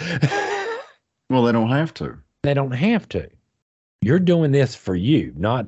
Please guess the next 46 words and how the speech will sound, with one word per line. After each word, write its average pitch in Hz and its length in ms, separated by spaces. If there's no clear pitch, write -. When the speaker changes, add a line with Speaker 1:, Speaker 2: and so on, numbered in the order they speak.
Speaker 1:
anybody 98 540
else. - 460
And 113 120
as 104 200
the 110 100
older 107 240
you 113 240
get 113 320
and 110 80
the 107 80
more 107 260
you 104 220
actually 101 380
talk 139 380
about 120 260
the 98 80
concepts 95 640
you 82 100
have, 95 300
the 98 80
more 107 240
you're 98 100
gonna 98 160
be 95 100
able 87 200
to 82 40
refine 135 560
it 107 240
to 107 120
the 95 120
point 117 260
to 104 80
where 104 140
you're 127 200
like, 107 280
"Okay, 113 420
here's 143 320
what 113 140
I 98 80
believe 156 500
and 117 140
here's 123 260
fifteen 113 720
reasons 98 460
why." 156 340
Speaker 2:
R-, 85 140